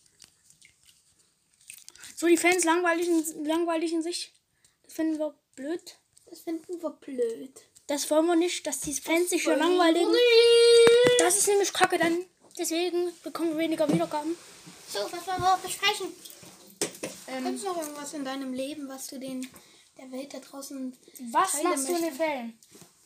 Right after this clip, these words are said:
Speaker 1: Wir haben grad Ferien in Köln.
Speaker 2: Oberwiesenthal fahr ich.
Speaker 1: Also du fährst nach, von Köln nach Oberwiesenthal?
Speaker 2: Ja.
Speaker 1: Wie lange fährst du da?
Speaker 2: Von Leipzig wär's eine Stunde entfernt, aber das hat mir halt Sebastian gesagt, weil, der,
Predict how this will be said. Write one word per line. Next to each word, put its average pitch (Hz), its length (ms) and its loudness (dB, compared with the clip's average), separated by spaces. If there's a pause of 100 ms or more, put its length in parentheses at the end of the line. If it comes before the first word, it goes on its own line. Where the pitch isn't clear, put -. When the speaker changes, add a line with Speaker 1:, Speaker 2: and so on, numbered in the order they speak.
Speaker 1:
Wir 302 80 -4
haben 320 100 -4
grad 302 160 -4
Ferien 311 320 -4
in 254 100 -14
Köln. 320 220 -6
Speaker 2:
Oberwiesenthal 311 960 -6 (140)
fahr 339 280 -8
ich. 381 400 -10 (800)
Speaker 1:
Also 285 220 -4
du 320 80 -4
fährst 349 320 0
nach, 339 160 0
von 320 180 -4
Köln 403 220 -6 (180)
nach 453 220 -2
Oberwiesenthal? 370 640 -2
Speaker 2:
Ja. 359 960 6
Speaker 1:
Wie 403 60 4
lange 440 220 4
fährst 302 280 -4
du 359 80 -10
da? 392 80 -8 (360)
Speaker 2:
Von 285 140 -10
Leipzig 302 480 -6
wär's 302 400 -6 (220)
eine 277 140 -12
Stunde 302 360 -12
entfernt, 277 640 -12
aber 254 400 -8 (380)
das - 120 -16
hat 269 160 -14
mir 269 140 -12
halt 262 140 -10
Sebastian 269 480 -16
gesagt, 269 260 -18
weil, 262 120 -16
der, 254 140 -16